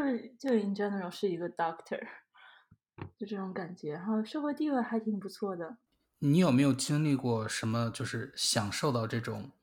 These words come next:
Speaker 2: 社会地位的时刻？比如说被优待啊，或者被人知道你是儿科大夫以后就另眼相看啊之类的。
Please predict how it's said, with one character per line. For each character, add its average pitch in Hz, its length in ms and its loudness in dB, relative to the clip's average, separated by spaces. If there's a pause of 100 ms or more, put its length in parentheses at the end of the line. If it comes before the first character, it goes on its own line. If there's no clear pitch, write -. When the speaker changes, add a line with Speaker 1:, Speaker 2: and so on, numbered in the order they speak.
Speaker 2:
社 - 220 0
会 113 120 2
地 120 220 2
位 113 100 0
的 107 80 -6
时 - 200 0
刻？ - 340 -4 (300)
比 113 100 -6
如 107 80 -2
说 117 120 -2
被 117 200 2
优 123 220 6
待 120 260 4
啊， 104 140 -4
或 - 140 -4
者 104 120 -4 (220)
被 120 100 4
人 120 120 6
知 123 120 0
道 117 120 4
你 104 60 0
是 110 120 -4
儿 110 60 -2
科 - 80 -2
大 113 160 2
夫 113 120 -4
以 104 60 -2
后 113 180 -2
就 107 280 -4 (600)
另 143 200 6
眼 110 160 0
相 120 300 4
看 117 300 4
啊 110 60 2 (200)
之 - 140 -4
类 190 100 -2
的。 302 180 2